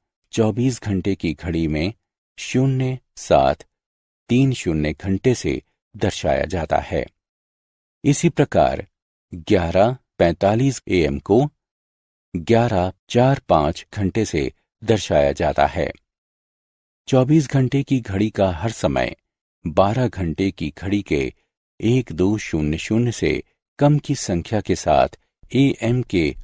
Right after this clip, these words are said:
अनुरूप होता है। दोपहर बारह बजे के बाद समय को दोनों घड़ियों में अलग-अलग तरीके से दर्शाया जाता है। बारह घंटे की घड़ी के एक शून्य शून्य, आओ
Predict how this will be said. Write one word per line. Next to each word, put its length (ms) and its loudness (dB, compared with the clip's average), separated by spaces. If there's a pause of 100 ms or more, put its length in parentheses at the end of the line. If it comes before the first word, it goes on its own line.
अनुरूप 500 0
होता 240 0
है। 240 -2 (1500)
दोपहर 400 2
बारह 340 0
बजे 240 -2
के 140 0
बाद 400 2 (380)
समय 320 2
को 220 0
दोनों 480 -2
घड़ियों 300 0
में 240 0 (280)
अलग-अलग 600 0
तरीके 380 -2
से 300 -2 (340)
दर्शाया 480 2
जाता 340 -2
है। 240 -6 (1040)
बारह 380 2
घंटे 380 -2
की 180 -4
घड़ी 280 -2
के 340 0 (360)
एक 320 2 (280)
शून्य 420 0
शून्य, 360 -2 (420)
आओ 280 2